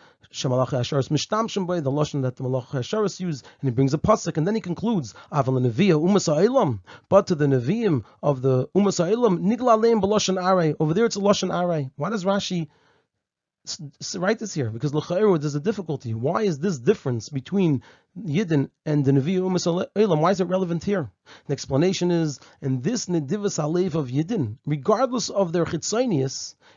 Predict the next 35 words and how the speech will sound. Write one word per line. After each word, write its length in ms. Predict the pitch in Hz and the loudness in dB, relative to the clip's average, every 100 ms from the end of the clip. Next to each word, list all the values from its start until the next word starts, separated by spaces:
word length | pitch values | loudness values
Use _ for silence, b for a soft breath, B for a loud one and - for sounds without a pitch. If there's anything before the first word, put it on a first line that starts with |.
| b | b
in 140 | 160 | 2
that 180 | 190 233 | 2 2
Ned-, 180 | 233 208 | 0 0
in 160 | 214 | -2
this 140 | 196 226 | -2 -2
Nedivas 380 | 208 208 185 | -4 -4 -2
Alev 320 | 175 180 208 165 | -2 2 2 0
is 100 | 151 | -2
expressed 440 | - - 208 - | -4 -4 -2 -2
the 60 | 160 | -6
difference 560 | 127 277 - 247 214 | -6 -6 -2 -2 -2
between 400 | - 160 - 180 | -4 -6 0 0
Yidden 260 | 214 175 190 | 0 0 -2
and 100 | 151 | 0
Umas 240 | 165 160 151 | 2 0 -2
Ha'olam. 400 | 151 139 113 101 B B | -2 -2 -2 -4 B B
It's 120 | - | -2
not 120 | 226 | -2
just 180 | 220 - | -2 -4
a 60 | |
detail. 480 | 131 160 165 143 101 B B | -2 -2 -2 -2 -4 B B
This 160 | 208 196 | -4 -4
is 100 | 185 | -2
actually 320 | 220 - 196 | -2 -2 0
what 160 | 170 - | -2 -2
captures 500 | 220 226 - 196 151 | -2 -2 -2 -4 -4
the 100 | 151 | -2
difference 560 | 131 208 285 302 - | 2 2 2 0 -2
between 400 | 170 156 175 156 | -6 -4 0 0
Yidden 260 | 190 220 214 | 0 2 2
and 120 | 160 | 2
Umas 240 | 185 165 | 2 0
Ha'olam. 420 | - 151 131 107 98 B B - | 0 -4 -2 -2 -6 B B -2
Yidden 480 | 156 208 294 196 | 0 4 4 4
be'etzem 680 | 135 - - 226 - 269 233 | 2 -2 -2 -4 0 0 0